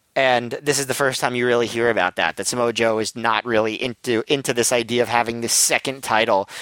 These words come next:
that's competing for prestige with his title. But, you know, they, they trade the, you know, the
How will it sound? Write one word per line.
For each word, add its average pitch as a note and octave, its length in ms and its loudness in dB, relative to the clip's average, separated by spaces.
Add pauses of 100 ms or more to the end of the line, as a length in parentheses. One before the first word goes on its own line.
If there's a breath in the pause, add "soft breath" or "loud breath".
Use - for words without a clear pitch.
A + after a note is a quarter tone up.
(160 loud breath)
that's A#2 200 0
competing B2+ 420 -2
for B2+ 160 0
prestige A#2 480 0
with A2 140 -2
his A#2 180 0
title. F#2 400 0 (640 loud breath)
But, F3 340 2 (1040)
you F3+ 80 -4
know, A3+ 160 4
they, F#3+ 140 2
they F3 200 2
trade G3 640 2 (140)
the, F#3+ 340 2
you G3 100 -4
know, F3 140 4
the E3 320 4